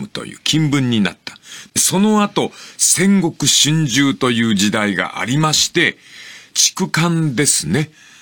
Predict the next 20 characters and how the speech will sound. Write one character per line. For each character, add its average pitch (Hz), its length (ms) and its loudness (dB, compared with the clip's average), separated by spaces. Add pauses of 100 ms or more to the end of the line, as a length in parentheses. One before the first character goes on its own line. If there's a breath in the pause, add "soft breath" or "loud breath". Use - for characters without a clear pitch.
(140 loud breath)
あ 85 220 -6
の、 85 240 -10
竹 - 520 0
の 214 400 2
細 190 460 -2
い 160 140 0
も 113 220 0
の 104 200 2
に、 160 320 0 (480 loud breath)
縦 240 460 0
書 208 160 0
き 202 180 0
で 175 140 0
筆 214 400 0
で 262 140 4
書 180 240 -2
く - 140 -20
と 71 140 -2
い - 100 -12
う。 - 40 -20